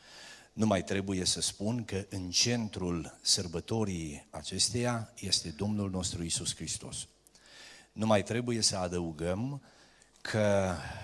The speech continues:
vremea aceasta în care noi trăim e o vreme în care se pare că oamenii se defocalizează de pe ceea ce este important spre ceea ce este secundar.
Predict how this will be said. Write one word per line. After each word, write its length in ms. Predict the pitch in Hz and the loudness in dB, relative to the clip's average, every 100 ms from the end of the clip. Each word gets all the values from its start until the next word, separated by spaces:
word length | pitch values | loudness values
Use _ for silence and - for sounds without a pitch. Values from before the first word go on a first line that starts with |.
| - - - - | -14 -18 -20 -4
vremea 760 | 101 131 147 139 131 117 104 104 | 4 4 4 4 4 2 -2 -6
aceasta 380 | - 110 - | -2 0 0
în 60 | 135 | -2
care 220 | 110 98 | 0 0
noi 200 | 95 117 | 0 -2
trăim 580 | 107 107 98 120 151 156 - - - - - - | -2 -2 0 0 -4 -10 -16 -20 -20 -20 -12 0
e 100 | 135 | 4
o 100 | 123 | 4
vreme 280 | 143 156 | 4 2
în 100 | 123 | 0
care 400 | 117 127 123 120 | 2 4 4 2
se 280 | 110 - 135 | 4 6 4
pare 340 | - 101 101 104 | 4 2 2 0
că 120 | 104 | 4
oamenii 440 | 104 104 101 104 | 6 6 4 0
se 240 | 92 98 82 | 0 0 -2
defocalizează 920 | 92 117 123 117 110 104 104 110 110 | -2 -2 -2 -2 -2 0 2 4 2
de 120 | 135 101 | -2 -4
pe 120 | 92 | -4
ceea 200 | - 98 | -2 -2
ce 160 | - | -2
este 420 | 95 95 - 90 - | 2 2 2 0 -4
important 840 | 107 107 101 90 - 101 110 107 - | -4 -2 -2 -4 0 0 0 -2 -4
spre 260 | - 92 | -6 -6
ceea 200 | 87 101 | -4 -4
ce 140 | - 92 | -4 -6
este 220 | - 92 | -4 -4
secundar. 800 | - 90 - 85 80 71 - | -4 -6 -6 -4 -4 -6 -10